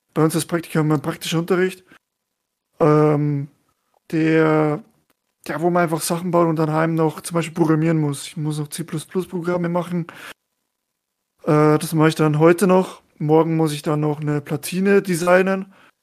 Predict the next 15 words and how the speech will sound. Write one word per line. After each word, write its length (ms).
fertig 240
designen 480
für 120
ein 80
Praktikum. 720
Also 140
so 80
eine, 300
so 140
eine, 160
ich 140
habe 140
so 120
eine, 220
da, 200